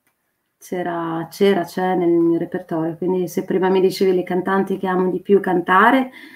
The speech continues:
sono sicuramente Mina, Mia Martini,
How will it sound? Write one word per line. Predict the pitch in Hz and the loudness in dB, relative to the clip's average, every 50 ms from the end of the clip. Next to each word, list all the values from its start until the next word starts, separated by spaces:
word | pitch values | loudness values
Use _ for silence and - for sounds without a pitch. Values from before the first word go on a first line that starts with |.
| - _ _ | -20 _ _
sono | - - - 170 170 170 165 165 165 160 | -8 -2 2 4 6 6 6 4 2 0
sicuramente | - - 190 190 - 165 170 170 180 196 214 220 214 202 175 | -2 -4 -4 -4 -4 -4 -2 0 2 2 2 2 2 0 0
Mina, | 170 190 202 214 220 220 220 220 220 226 | 2 2 2 2 2 2 2 2 4 4
Mia | 226 208 180 170 | 2 2 0 0
Martini, | 170 165 156 - _ - 185 180 180 185 185 185 190 196 202 | -4 -6 -8 -10 _ -2 0 0 2 2 0 0 0 -2 -6